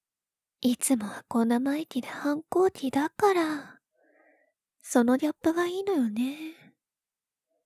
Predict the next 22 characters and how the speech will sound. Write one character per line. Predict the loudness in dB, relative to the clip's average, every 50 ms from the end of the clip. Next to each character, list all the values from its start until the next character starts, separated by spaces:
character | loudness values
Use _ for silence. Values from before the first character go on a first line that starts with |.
| _ _ _ _ _ _ _ _ _ _ _ _ _ _ _ _ _ 0
生 | 2 2 2 2 2 2 0
意 | 0 -2
気 | -4 -6 -8 -6
な | -4 -2 -2 -2
弟 | -2 -4 -4 -4 -4 -4 -4 -4 -2 -2 -2
が、 | 0 0 0 0 -2 -4 -10 -14 -14 -14 -16 -18 -20 -20 -20 -20 _ _ _ _ _ -4
素 | 2 4 4 4 6
直 | 4 2 2 2 2
な | 2 0 -2 -2
赤 | -2 -4 -4 -2 -4 -4 -4
ち | -2 -2 -2
ゃ | -2
ん | -2 -4
に | -6 -4 -2
な | 0 0 0 0
る。 | -2 -4 -6 -8 -10 -14 -18 -20 -20 -20 _ _ _ _ _ _ _ _ _ _ _ _ _ _ _ _ _ _ _ _
反 | 2 4 4 4 4 2 0
抗 | 2 4 4 4 4
的 | 2 0 -2 -2 -4 -4
な | -2 0 0 0
弟 | 0 -2 -2 -2 0 0 -2 -2 0 0 0 0
が、 | 0 -2 -2 -2 -2 -4 -6 -8 -14 -18